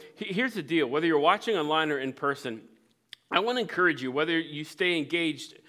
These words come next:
in person or online, to be here, be present digitally or virtually over the next seven weeks. Because if you're someone that isn't, um, doesn't know too much about Jesus or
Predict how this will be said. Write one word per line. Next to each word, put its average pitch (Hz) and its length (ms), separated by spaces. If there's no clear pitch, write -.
in 185 160
person 208 580
or 160 220
online, 151 440
to 151 160
be 196 480
here, 156 560
be 180 160
present 151 500
digitally 175 340
or 147 60
virtually 143 420
over 196 280
the 185 100
next 151 300
seven 147 280
weeks. 139 320
Because 175 240
if 165 140
you're 262 120
someone 175 600
that 151 400
isn't, 190 320
um, 135 260
doesn't 180 240
know 170 180
too 220 280
much 214 300
about 165 360
Jesus 190 540
or 160 320